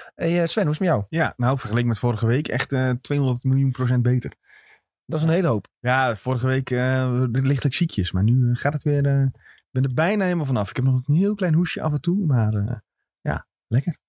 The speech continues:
Speaker 1: Goed bezig, grote jongen.
Speaker 2: Ja, met jou. Jetlag.
Speaker 1: Nou,
Speaker 2: Heb je
Speaker 1: eh,
Speaker 2: geslapen? Vertel.
Speaker 1: <laughs> Nou ja, ik, in Amerika had ik echt enorm last van jetlag, maar ik was niet de enige. Echt iedereen had er, eh, last van. Ik werd meestal, eh, uiteindelijk wakker om vier uur met
Speaker 2: Ja.
Speaker 1: tussenstapjes.
Speaker 2: Oeh.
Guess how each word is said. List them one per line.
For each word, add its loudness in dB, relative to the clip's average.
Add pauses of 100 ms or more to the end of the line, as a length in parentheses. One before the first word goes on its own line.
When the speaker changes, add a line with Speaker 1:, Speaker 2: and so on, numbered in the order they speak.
(120)
Speaker 1:
Goed -2
bezig, 0
grote -2
jongen. 0 (280)
Speaker 2:
Ja, -4
met 0
jou. 0 (100)
Jetlag. 0 (540)
Speaker 1:
Nou, 0
Speaker 2:
Heb 2
je 2
Speaker 1:
eh, 0
Speaker 2:
geslapen? -2
Vertel. -2 (360)
Speaker 1:
<laughs> -6
Nou -2
ja, 2
ik, 0 (220)
in -2
Amerika 0
had 0
ik -2
echt -4
enorm 0
last 0
van -2
jetlag, 0
maar 2
ik 0
was 0
niet 2
de 0
enige. 0
Echt -2
iedereen 2
had 0
er, 0
eh, 2
last 0
van. 0 (340)
Ik -2
werd 0
meestal, 0
eh, 0 (460)
uiteindelijk 0
wakker 0
om 0
vier 2
uur 2
met 0
Speaker 2:
Ja. -4
Speaker 1:
tussenstapjes. 0
Speaker 2:
Oeh. 0